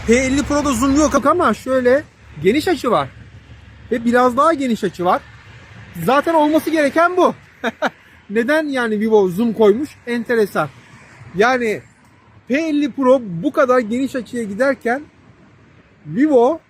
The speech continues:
tam aksine bu kadar zoom yapıyor.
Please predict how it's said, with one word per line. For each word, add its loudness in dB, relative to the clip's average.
tam -2
aksine -2
bu -6
kadar 4
zoom -2
yapıyor. -4